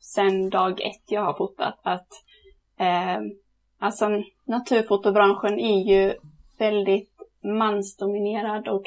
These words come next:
det är många äldre män som fotar natur.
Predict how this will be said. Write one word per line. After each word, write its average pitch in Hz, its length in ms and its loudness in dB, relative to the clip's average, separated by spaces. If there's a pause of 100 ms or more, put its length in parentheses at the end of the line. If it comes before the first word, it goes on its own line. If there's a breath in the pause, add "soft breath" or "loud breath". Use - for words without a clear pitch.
det 196 120 -2
är 196 40 0
många 196 460 -2
äldre 220 420 -2
män 226 340 -2
som 233 500 -8 (280)
fotar 202 280 -2
natur. 208 440 2